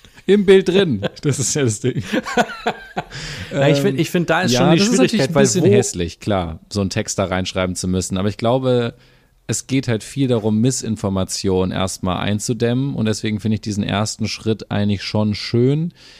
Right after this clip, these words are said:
Speaker 1: Ich find's crazy, dass der jetzt erstmal an uns <laughs> Nutzer abgewälzt wird und erst im Dezember, glaube ich, dann die Firmen Sachen reinbaken müssen, wie Google, Chat G P T und so weiter, dass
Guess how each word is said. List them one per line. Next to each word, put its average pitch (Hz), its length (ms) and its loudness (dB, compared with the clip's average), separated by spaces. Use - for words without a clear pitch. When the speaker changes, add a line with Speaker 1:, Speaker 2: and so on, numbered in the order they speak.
Speaker 1:
Ich - 120 -6
find's 127 240 -2
crazy, 123 640 0
dass 113 180 -2
der 110 120 -2
jetzt 107 180 0
erstmal 113 440 -2
an 107 140 -4
uns 107 360 -4
<laughs> - 0 -
Nutzer 117 400 0
abgewälzt 104 680 -2
wird 127 300 0
und 117 220 -2
erst 127 400 -2
im 113 240 -2
Dezember, 151 960 -4
glaube 139 400 0
ich, 139 60 -8
dann 123 140 -2
die 113 120 -4
Firmen 127 580 0
Sachen 107 420 -2
reinbaken 98 680 -2
müssen, 95 260 -4
wie 92 80 -2
Google, 98 440 0
Chat 90 200 -4
G - 120 -8
P 92 120 -4
T 95 160 -4
und 92 140 0
so 87 80 -6
weiter, 90 320 -2
dass 90 240 -4